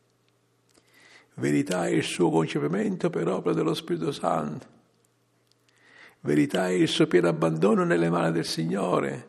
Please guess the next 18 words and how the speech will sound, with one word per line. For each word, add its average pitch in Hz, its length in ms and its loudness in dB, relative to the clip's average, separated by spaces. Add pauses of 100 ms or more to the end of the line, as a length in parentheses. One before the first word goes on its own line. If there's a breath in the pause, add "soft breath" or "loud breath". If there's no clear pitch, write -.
(500)
perché 151 340 2
ogni 160 220 2
parola 165 380 4
proferita 151 300 -2
dall'angelo 160 420 -2
Gabriele 180 420 -2
si 165 160 -6
compie 151 360 -4
in 156 100 -8
lei. 156 340 -4 (3000 soft breath)
Vedete 139 300 8
anche 170 880 4
che - 160 4
lei 165 240 8
mai 185 300 4
ha 170 80 4
conosciuto 170 680 2
uomo. 160 520 2